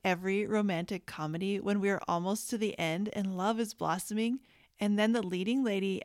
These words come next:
accidentally overhears something she misinterprets, and she runs off and won't answer the phone, and everything gets all messy.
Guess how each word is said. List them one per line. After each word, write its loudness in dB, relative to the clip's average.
accidentally 0
overhears 0
something -2
she -4
misinterprets, -4
and -2
she -2
runs 0
off 2
and -8
won't 0
answer 0
the 0
phone, 0
and -2
everything 0
gets -4
all 0
messy. -2